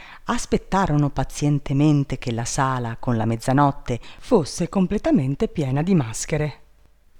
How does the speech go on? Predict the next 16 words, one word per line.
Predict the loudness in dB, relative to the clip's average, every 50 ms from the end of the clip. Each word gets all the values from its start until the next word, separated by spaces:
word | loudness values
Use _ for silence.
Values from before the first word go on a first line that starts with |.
| -16 -8
Quando | 0 0 2 2 2 2 2
l'orologio | 2 2 2 2 4 4 2 4 4 4 4 4 2 2 0 -2 -2
ebbe | 0 -4 -4 -2 0 -2 -2
finito | -2 -2 0 0 2 2 2 2 0 -2 -4
di | -2 -2 -6 -6
suonare | -6 -4 -2 2 2 4 4 4 4 4 4 2 2 0 -2 -2 -2
l'ultimo | -2 -2 -2 -4 -6 -6 -2 0 0 2 2 0 -2 -4 0
tocco, | 2 2 2 2 0 -10 -12 -6 -6 -6 -6 -6 -14 -20 -20 -20 -20 _ -20 -20 -8
essi | -2 0 0 0 0 -2 -2 -2 -2
si | 0 0 -2 -4 -4
precipitarono, | -2 -2 -2 -2 -2 -2 -2 -4 -4 -2 -4 -4 -2 0 0 0 0 0 2 2 2 2 2 0 -4 -8 -20 -20 -12 -4 -2
o | 0 0 0 -2 -6 -4
piuttosto | -4 -4 -4 -2 -2 -4 -4 -4 -2 -2 -2 -2 0 0
rotolarono, | 0 0 0 0 0 0 2 2 2 2 2 2 2 2 2 2 0 2 0 0 -2 -4 -4
nella | -2 0 2 2 2
sala, | 0 -2 -2 -2 -2 0 0 -2 -2 -2 -4